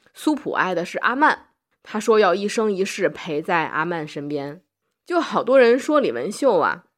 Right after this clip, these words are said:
是儿时的友情引发的单相思，是不是一种自我感动？但是我觉得大家代入一下，就是在儿童或者青少年时期，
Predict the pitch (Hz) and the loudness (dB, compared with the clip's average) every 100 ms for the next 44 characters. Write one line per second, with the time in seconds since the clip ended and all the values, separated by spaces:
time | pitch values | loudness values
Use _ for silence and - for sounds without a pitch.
0 | _ _ - - 202 - 220 330 - 208 | _ _ -8 2 2 4 4 4 2 -2
1 | 220 226 151 - - - 143 185 208 151 | 2 4 4 0 -6 -4 -2 0 0 -2
2 | 147 196 190 165 190 208 220 214 226 214 | -2 0 0 0 -2 -2 -2 -4 -4 2
3 | 220 214 - _ _ _ - - 403 208 | 2 2 -4 _ _ _ -12 2 2 4
4 | 214 214 196 196 185 - 113 151 180 _ | 0 0 0 0 -4 -4 -4 -6 -8 _
5 | _ - 320 233 220 226 - 151 185 151 | _ -2 2 4 4 2 -2 2 2 2
6 | - _ - 285 294 247 190 151 - 170 | -4 _ 0 0 2 4 4 4 0 -2
7 | 156 240 240 233 208 254 262 339 247 175 | 2 4 4 0 2 0 2 2 2 0
8 | 151 123 - 175 135 113 180 226 196 185 | -4 -6 -10 -2 0 0 -2 -4 -4 -2
9 | 196 - 160 190 233 196 143 185 247 220 | -2 0 0 0 -2 -4 -4 -2 0 0
10 | 156 - - 240 247 185 151 135 - 147 | -2 -4 -2 0 2 0 0 -4 -8 -10
11 | 143 - 156 156 | -12 -8 -6 -6